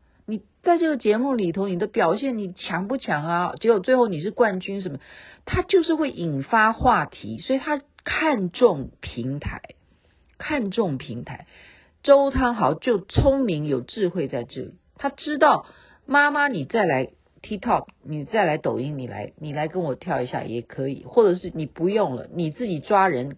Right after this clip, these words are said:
都跟你跳，然后你就随便，你就教你怎么操作，你就上抖音就对了，就儿子帮他，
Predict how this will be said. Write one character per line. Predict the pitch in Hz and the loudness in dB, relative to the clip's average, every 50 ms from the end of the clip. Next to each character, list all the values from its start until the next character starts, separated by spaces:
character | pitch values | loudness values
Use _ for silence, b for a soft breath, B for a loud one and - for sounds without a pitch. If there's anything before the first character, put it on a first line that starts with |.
| _ - | _ 0
都 | - 196 185 | 0 2 2
跟 | 190 185 180 | 2 0 0
你 | 170 160 | -2 -4
跳， | - - 190 175 - - B B B B B | -6 -4 -4 -4 -4 -6 B B B B B
然 | - 160 | -4 -2
后 | 202 233 | 0 0
你 | 202 151 127 | 0 -2 -2
就 | - 202 196 | -2 -2 -2
随 | 190 - 160 147 | -2 -2 -2 0
便， | 165 196 175 147 | 0 0 0 -2
你 | |
就 | 139 196 | -4 -6
教 | 190 - - 196 196 | -4 -2 0 0 0
你 | 180 156 | -2 -4
怎 | 135 113 | -6 -6
么 | 113 117 | -8 -8
操 | 127 - 160 143 151 | -6 -4 -2 -2 -4
作， | 139 - 160 143 - - - b b b b | -4 -6 -6 -6 -8 -10 -14 b b b b
你 | b 165 156 | b -8 -4
就 | 147 190 196 | -4 -4 -4
上 | - - 190 170 151 | -2 -4 -4 -4 -4
抖 | - 120 104 | -6 -6 -6
音 | 117 127 131 143 | -6 -6 -6 -6
就 | - 156 | -6 -6
对 | 147 - 175 147 98 65 | -4 -2 -2 -2 -2 -2
了， | - - - b b b b b b b b b b b b b b | -6 -12 -16 b b b b b b b b b b b b b b
就 | b - 233 | b 2 4
儿 | - - 170 180 196 | 6 8 6 6 6
子 | 185 175 | 4 0
帮 | - 180 170 170 170 | -2 -2 -2 -2 -4
他， | 170 170 160 151 147 139 156 | -6 -6 -6 -8 -8 -10 -12